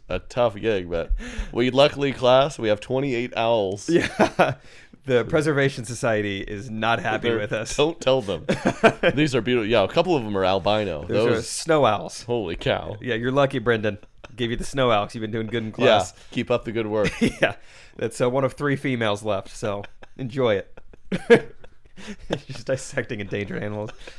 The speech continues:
Speaker 2: having no idea. Okay, we were one of those high schools.
Speaker 1: We, <laughs> yeah.
Speaker 2: <laughs> Yeah.
Speaker 1: We gotta, yeah, the pri-, the private school down the road, they're s-, they're getting to dissect Siberian tigers.
Speaker 2: <laughs> Yeah, it's like,
Speaker 1: Lord
Speaker 2: "Dang.
Speaker 1: knows how they got that.
Speaker 2: Someday." Man, public school, yeah, it was just
Speaker 1: Yeah.
Speaker 2: pigs, but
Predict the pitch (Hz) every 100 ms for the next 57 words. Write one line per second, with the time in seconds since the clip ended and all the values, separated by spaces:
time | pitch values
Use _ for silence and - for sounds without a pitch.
0 | - - 104 98 98 98 98 98 - -
1 | - - - - - - - - 156 151
2 | 180 233 247 202 180 170 160 - 160 156
3 | 151 151 135 196 220 151 175 - 160 -
4 | - - - - - - 131 127 110 110
5 | 98 98 120 170 180 170 147 135 175 196
6 | 202 165 127 117 156 151 117 139 135 -
7 | - 196 143 147 123 104 98 - 110 -
8 | 92 87 107 117 123 110 95 107 123 -
9 | 101 202 107 160 131 95 104 - - 135
10 | 135 120 113 113 101 98 107 110 127 110
11 | 117 110 104 101 95 95 - - - -
12 | - 127 104 139 143 143 - 113 101 104
13 | 85 107 - 147 101 92 - 104 95 -
14 | 98 -